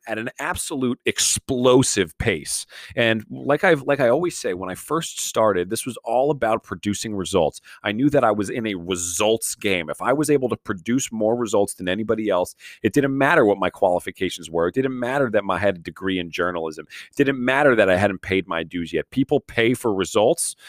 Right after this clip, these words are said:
Successful trainers are able to deliver them. And that's what the Gen Max is all about. It's giving you the exact pro-, program that I used to expedite my career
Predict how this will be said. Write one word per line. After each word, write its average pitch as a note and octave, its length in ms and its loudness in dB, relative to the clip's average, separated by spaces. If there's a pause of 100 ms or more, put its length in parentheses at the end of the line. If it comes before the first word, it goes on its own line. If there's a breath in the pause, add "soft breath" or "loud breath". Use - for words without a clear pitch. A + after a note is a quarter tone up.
(140 loud breath)
Successful - 600 0
trainers A#2 460 2
are F#2+ 100 4
able G2+ 240 4
to - 120 -8
deliver A2 360 2
them. F#3+ 240 0 (280 loud breath)
And G2 140 -6
that's A2 240 0
what G#2+ 100 -4
the G#2 80 -8
Gen F#2+ 260 -2
Max F2+ 260 -4
is - 80 -12
all E2+ 120 0
about. D#2+ 200 -2
It's D#2 100 -14
giving A#2 280 -4
you G#2+ 140 -4
the F2+ 100 -10
exact F2+ 500 -2
pro-, G#2 240 -2 (140)
program G#2 480 2
that F2 120 0
I G2+ 120 2
used F2 440 -4 (240 soft breath)
to A2 140 -4 (120)
expedite G2+ 500 0
my G2+ 180 2
career E3 400 2